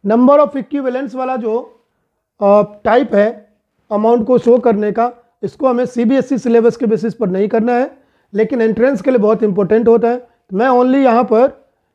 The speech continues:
सीबीएसई को कवर करने की वजह से number of equivalents को यहाँ पर शो नहीं करूँगा। बाकी तीन चीज़ों में हम mass, volume and moles में दिखाएंगे अमाउंट को।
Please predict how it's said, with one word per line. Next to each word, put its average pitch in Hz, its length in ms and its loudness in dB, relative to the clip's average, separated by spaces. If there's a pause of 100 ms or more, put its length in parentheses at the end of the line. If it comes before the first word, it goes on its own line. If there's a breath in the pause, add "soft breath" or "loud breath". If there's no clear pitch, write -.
सीबीएसई 254 540 -2
को 247 300 2 (200)
कवर 226 240 2
करने 226 300 -2
की 233 120 -6
वजह 214 260 -2
से 233 280 -2 (280)
number 233 280 2
of 254 120 0
equivalents 220 560 -2
को 233 60 2
यहाँ 208 160 0
पर 202 120 -4
शो 190 180 -6
नहीं 202 160 -2
करूँगा। 240 400 -4 (400 soft breath)
बाकी 233 380 2
तीन 285 300 -2
चीज़ों 254 300 0
में 254 140 0
हम 262 380 -4
mass, 220 460 -2
volume 214 560 0
and 196 240 0
moles 240 280 2
में 208 260 -4 (320 soft breath)
दिखाएंगे 226 480 -4
अमाउंट 175 320 -2
को। 139 100 -12